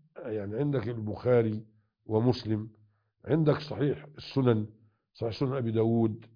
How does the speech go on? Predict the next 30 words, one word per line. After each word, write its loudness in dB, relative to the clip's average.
صحيح -6
سنن -4
الترمذي، -2
صحيح -4
سنن 0
ابن 0
ماجه، 4
صحيح -6
سنن -2
النسائي، 0
عندك 0
صحيح -4
الأدب 2
المفرد 0
للإمام 0
البخاري، 2
عندك، 2
آه، 6
تحقيق -4
شيخنا -4
الألباني، 2
عندك 2
صحيح -2
الترغيب 2
والترهيب 0
للإمام 2
المنذري، 2
تحقيق -10
الشيخ -6
الألباني، 4